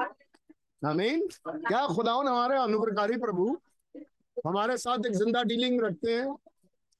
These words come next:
मैं प्रभु का बड़ा धन्यवादी हूँ। Vicarious Filidae। आमीन। खुदा के पुत्र के बदले में,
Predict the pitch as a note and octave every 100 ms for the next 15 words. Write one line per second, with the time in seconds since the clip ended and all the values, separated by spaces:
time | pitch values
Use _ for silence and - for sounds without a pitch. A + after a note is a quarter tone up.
0 | _ C#3+ G3 F#3+ G#3+ A3+ A#3+ A#3+ A3+ A3
1 | G#3+ A3+ G3 D3+ G#2+ - A#3 G#3+ F#3+ -
2 | - D3+ D3+ G#3+ B3 B3+ B3+ B3 A#3+ B3
3 | A#3 G3 C3 G#2 - - - - A#3+ G#3
4 | E3+ E3 F#3 A#3+ B3 - G#3 A3+ B3 G#3
5 | B3 - - C#4+ A3 A3+ G3+ F3 D3 C3+
6 | B2